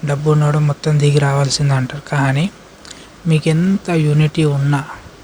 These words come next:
అర్థమవుతుందా, ప్రతి ప్రజలలో ప్రాబ్లమ్స్ ఉంటాయి. డబ్బు ఉన్నవాడు క్యాచ్ చే-, క్యాచ్ చేసుకుంటాడు. ఎట్లా అంటే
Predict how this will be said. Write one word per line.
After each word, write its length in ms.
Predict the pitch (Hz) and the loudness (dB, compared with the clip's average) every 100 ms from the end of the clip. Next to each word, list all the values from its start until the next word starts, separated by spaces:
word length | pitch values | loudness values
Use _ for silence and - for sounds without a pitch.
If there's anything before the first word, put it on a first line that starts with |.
| - - - | -20 -14 -6
అర్థమవుతుందా, 560 | 143 143 131 123 139 160 - - - - - - - - - | 0 0 0 -4 -10 -12 -16 -20 -20 -20 -20 -20 -20 -14 -6
ప్రతి 560 | 135 - - 175 175 | -6 -8 -8 -2 -2
ప్రజలలో 760 | - 147 143 143 135 131 156 156 - - - | 0 0 2 2 2 0 -2 -4 -14 -20 -8
ప్రాబ్లమ్స్ 460 | 143 139 139 127 - | -2 0 0 -2 -6
ఉంటాయి. 240 | 135 147 - - - - - - - - - 151 | -8 -10 -16 -20 -20 -20 -20 -20 -20 -20 -10 -4
డబ్బు 280 | 143 160 | -2 2
ఉన్నవాడు 560 | 170 160 147 143 147 156 - - | 2 2 2 0 -2 -6 -10 -4
క్యాచ్ 280 | 156 151 151 | 0 2 4
చే-, 300 | 147 139 - | 4 2 -2
క్యాచ్ 240 | 160 147 151 | 0 2 2
చేసుకుంటాడు. 440 | 143 - 139 139 | 2 0 -6 -6
ఎట్లా 280 | 147 - 165 | -6 -4 -4
అంటే 400 | 151 151 156 | -4 -4 -6